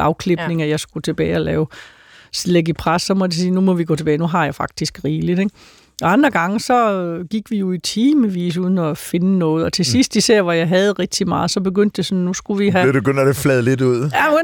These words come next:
Speaker 1: det fladet lidt ud, ikke? Og nu skulle vi ligesom afrunde, og der var dem og dem og dem, som jeg vidste. Jeg, sideløbende holdt jeg også en interview med fokusgrupper og mænd og kvinder og alt det der fine noget, som man siger, ikke? Specialister og almen viden og børn og gamle og sådan noget der, ikke?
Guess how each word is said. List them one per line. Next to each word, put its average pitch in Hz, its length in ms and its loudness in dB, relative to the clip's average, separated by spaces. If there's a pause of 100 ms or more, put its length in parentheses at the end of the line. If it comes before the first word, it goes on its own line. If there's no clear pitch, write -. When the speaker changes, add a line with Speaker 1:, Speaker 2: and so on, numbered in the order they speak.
Speaker 1:
det 285 80 0
fladet 277 260 2
lidt 302 120 0
ud, 320 200 2
ikke? 320 120 0
Og 302 40 -2
nu 311 80 -2
skulle 294 180 -2
vi 277 60 2
ligesom 294 240 2
afrunde, 302 520 2
og 262 40 0
der 269 60 0
var 262 360 0
dem 269 220 -2
og 285 80 0
dem 262 160 0
og 262 80 0
dem, 254 260 0
som 226 260 0
jeg 214 180 2
vidste. 247 400 -2
Jeg, 208 240 2
sideløbende 254 520 2
holdt 220 200 2
jeg 202 100 2
også 226 220 0
en 220 40 -4
interview 220 500 0
med 208 380 2
fokusgrupper 220 760 0
og 175 300 2
mænd 214 240 2
og 190 100 -2
kvinder 226 300 2
og 180 180 4
alt 214 140 0
det 220 100 2
der 202 180 4
fine 233 320 0
noget, 208 220 0
som 190 160 0
man 175 180 0
siger, 220 260 2
ikke? 220 120 0
Specialister 202 640 0
og 170 680 0
almen 196 380 0
viden 196 360 0
og 165 200 -2
børn 175 360 2
og 160 260 -2
gamle 175 420 0
og 180 140 -6
sådan 180 100 -2
noget 175 140 -2
der, 175 100 -2
ikke? 196 120 -6